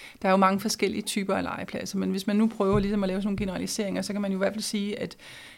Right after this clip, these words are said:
at, at de rigtig, de tidligste legepladser, de var jo meget gymnastisk orienterede. Altså, det var som om, de var taget ud af gymnastikhuset, ikke? Altså,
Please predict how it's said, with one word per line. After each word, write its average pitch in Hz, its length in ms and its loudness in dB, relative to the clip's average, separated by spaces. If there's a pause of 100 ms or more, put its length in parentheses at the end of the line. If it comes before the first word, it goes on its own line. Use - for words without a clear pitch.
at, - 200 -4 (280)
at - 220 -2
de 202 80 0
rigtig, 208 300 0 (200)
de 220 60 0
tidligste 240 580 0
legepladser, 190 600 -2
de 202 220 -2
var 196 140 2
jo 202 80 2
meget 202 300 0
gymnastisk 185 640 0
orienterede. - 640 -6
Altså, - 160 -8
det 202 80 0
var 185 120 0
som 185 160 -2
om, 180 120 -4
de 190 140 -8
var 190 60 -8
taget 190 260 -4
ud 190 120 -4
af 190 80 -6
gymnastikhuset, 190 920 -6
ikke? 220 240 -6
Altså, - 280 -6